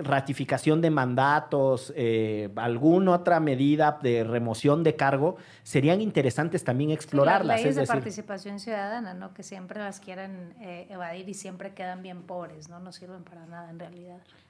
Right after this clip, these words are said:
Speaker 1: Y hay pocos estados. Chihuahua tiene una ley que están mal llamados. El, lo cierto es que se les dice mecanismos de democracia directa, pero no, en realidad lo
Speaker 2: No lo
Speaker 1: adecuado
Speaker 2: son.
Speaker 1: sería de democracia semidirecta o de participación ciudadana, porque no es que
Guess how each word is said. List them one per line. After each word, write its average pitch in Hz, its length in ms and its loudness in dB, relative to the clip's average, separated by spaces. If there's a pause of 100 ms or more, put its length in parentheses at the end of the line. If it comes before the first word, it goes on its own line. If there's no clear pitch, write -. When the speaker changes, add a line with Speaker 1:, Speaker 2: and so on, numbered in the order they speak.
Speaker 1:
Y 156 140 4
hay 175 120 6
pocos 185 360 0
estados. 151 380 0
Chihuahua 139 500 2
tiene 135 160 -2
una 135 160 0
ley 123 500 0 (440)
que - 220 2
están 208 280 0
mal 208 140 4
llamados. 131 560 2
El, 113 460 -6
lo 120 220 2
cierto 156 380 6
es 147 100 2
que 131 240 -2 (200)
se 123 180 -2
les 117 220 -2
dice 143 260 0
mecanismos 127 580 -4
de 127 100 -2
democracia 113 520 -4
directa, 123 420 -4
pero 110 200 -6
no, 120 240 -4
en 131 100 -6
realidad 110 400 -6 (140)
lo 120 60 -10
Speaker 2:
No 110 80 -6
lo 104 80 -6
Speaker 1:
adecuado 127 500 0
Speaker 2:
son. - 60 -14
Speaker 1:
sería 127 340 0 (260)
de 123 140 0
democracia 113 520 -4
semidirecta 135 880 -2
o 131 160 2
de 139 120 -2
participación 120 640 -8
ciudadana, 147 460 4
porque 120 240 -2
no 139 140 4
es 151 160 4
que 151 280 4